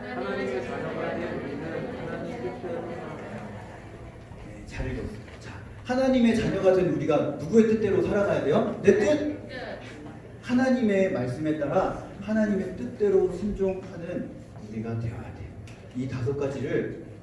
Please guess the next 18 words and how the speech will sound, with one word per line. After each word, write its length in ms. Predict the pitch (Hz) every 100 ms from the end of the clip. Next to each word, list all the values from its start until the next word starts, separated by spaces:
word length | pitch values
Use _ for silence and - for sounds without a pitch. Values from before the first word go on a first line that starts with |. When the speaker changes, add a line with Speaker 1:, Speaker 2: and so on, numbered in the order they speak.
| -
Speaker 2:
우리는 480 | 110 113 - 208 - - - -
한 280 | - 202 190
단어로 760 | - 120 123 120 139 - - 110
요약을 280 | 117 117 120
하면 420 | - 165 - - - - -
복음이다라고 1300 | - 117 147 147 147 147 143 135 - 147 175 - - -
그렇게 440 | - 190 185 180 151
얘기를 520 | 117 - 127 127 131
할 140 | 208 208
수가 540 | 202 185 151 - 151 -
있죠. 800 | - - 123 110 131 - - - - - - - -
자, 120 | - - - - - -
우리 100 | 147
친구들, 600 | 226 220 - - - -
그런데 680 | 190 202 220 220 - - - - - - - 147
여기서 320 | 165 214 -
보면 540 | 135 135 - - - - - -
진짜와 840 | - 143 139 175 160 151 147 143